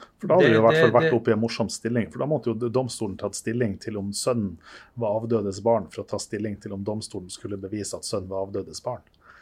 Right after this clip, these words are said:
Speaker 2: Ja, det, det, det ville ha blitt en, eh, veldig morsom problemstilling, men, eh, eh, biobankloven krevde da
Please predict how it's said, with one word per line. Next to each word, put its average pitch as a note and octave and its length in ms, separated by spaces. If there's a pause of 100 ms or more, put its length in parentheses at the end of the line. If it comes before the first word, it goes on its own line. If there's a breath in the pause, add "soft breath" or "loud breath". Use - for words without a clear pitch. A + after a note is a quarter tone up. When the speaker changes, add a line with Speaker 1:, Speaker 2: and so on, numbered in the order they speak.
(500 loud breath)
Speaker 2:
Ja, C#3+ 240 (320)
det, C#3 140 (160)
det, D3 100 (160)
det C3+ 160
ville D#3 240
ha - 0
blitt C3 320
en, B2+ 320
eh, A#2+ 320
veldig D3 240
morsom A#2 480 (160)
problemstilling, A2 720
men, A#2 240
eh, A2+ 220 (1500 loud breath)
eh, D3 720 (920 loud breath)
biobankloven C#3+ 1400
krevde C#3+ 480
da C3+ 180